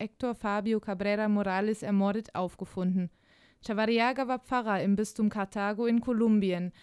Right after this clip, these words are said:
Ich spreche nun mit der Adveniat-Projektreferentin für Kolumbien, Monika Lauer-Perez.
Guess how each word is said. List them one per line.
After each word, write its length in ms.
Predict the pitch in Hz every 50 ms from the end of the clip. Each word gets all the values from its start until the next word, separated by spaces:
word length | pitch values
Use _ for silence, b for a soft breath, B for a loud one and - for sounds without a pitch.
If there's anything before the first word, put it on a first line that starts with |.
| b b b b b b b
Ich 140 | - 214 -
spreche 300 | - - 240 - - 240
nun 340 | 233 247 269 294 311 302
mit 240 | 277 262 240 - -
der 240 | - 233 214 214 185
Adveniat-Projektreferentin 1400 | 214 214 196 - 220 233 240 262 254 254 - - - 226 220 220 - - 226 226 - - 214 220 220 226 226 226 220
für 160 | - - 226
Kolumbien, 560 | - - 214 214 226 233 247 240 254 247 240
Monika 460 | 226 220 226 233 240 247 - 262 233
Lauer-Perez. 920 | 220 214 202 202 208 208 208 - 233 220 208 165 175 185 - - - -